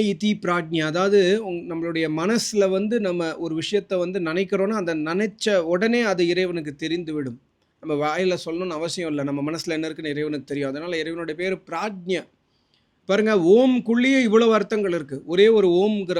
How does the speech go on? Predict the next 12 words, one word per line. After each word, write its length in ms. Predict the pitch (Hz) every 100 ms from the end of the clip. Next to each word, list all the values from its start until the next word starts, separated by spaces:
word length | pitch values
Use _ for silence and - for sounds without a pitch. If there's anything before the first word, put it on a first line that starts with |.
| 156
சொல்ல. 400 | - 165 165 135
So, 140 | 202 196 180
காலம்பரை 480 | 165 196 226 220
எழுந்து 300 | 196 233 233 202
மூணு 260 | 208 247 214
தடவை 260 | 226 240
நீங்க 220 | 220 202 -
சொல்றதுக்கு 680 | 196 208 220 202 196 208 269 - _ _ _ _ _ _ -
அஞ்சு 240 | 151 185 196
நிமிஷம் 360 | 202 - 220
ஆனா 180 | 185 202
பரவாயில்ல. 480 | 185 165 185 190 156